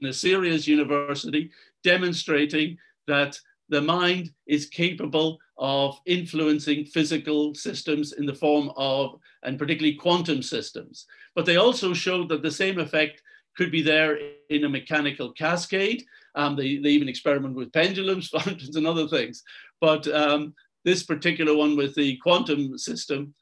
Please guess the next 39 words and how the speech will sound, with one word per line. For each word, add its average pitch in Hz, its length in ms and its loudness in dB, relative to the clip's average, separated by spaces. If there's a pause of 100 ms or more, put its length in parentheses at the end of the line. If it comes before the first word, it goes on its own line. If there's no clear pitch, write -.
(180)
was 139 220 -4
their, 135 400 2
um, 127 520 -4
uh, 117 340 -8 (220)
most 139 320 -4
persistent 127 720 -6 (180)
experiment 123 680 -4
and 120 240 -8 (280)
the 123 60 -10
highest 131 280 -2
number 123 180 -4
of 107 80 -10
trials. 104 520 -8 (520)
So - 380 4 (880)
how 208 160 8
does 196 160 2
it 180 120 0
work? 180 300 2 (260)
There's 143 120 -8
a 151 80 0
famous 180 400 2
joke, 165 400 0 (380)
um, 147 440 2
the 143 60 -4
scientist 151 640 0
is 147 200 -6
looking, 156 300 -2 (180)
"Well, 170 140 4
I 156 60 6
can 156 160 -2
see 226 180 0
this 175 200 0
works 170 280 2
in 147 120 -4
practice, 170 640 0 (140)
but 170 100 -2
what's 180 180 0
your 151 120 2
theory?" 147 480 0